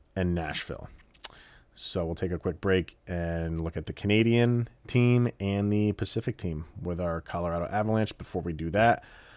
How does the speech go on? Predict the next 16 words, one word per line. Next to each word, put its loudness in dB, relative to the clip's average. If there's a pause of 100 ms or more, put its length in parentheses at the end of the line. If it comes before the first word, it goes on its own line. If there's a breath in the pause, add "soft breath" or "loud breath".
(180 loud breath)
we -6
heard 0
from -6
Built 0
Go. 8
Now 4
we're 4
gonna 4
hear 4
from 4
Built 4
Bar. 4 (920)
Talk 2
about 2
Built 2
Bar 2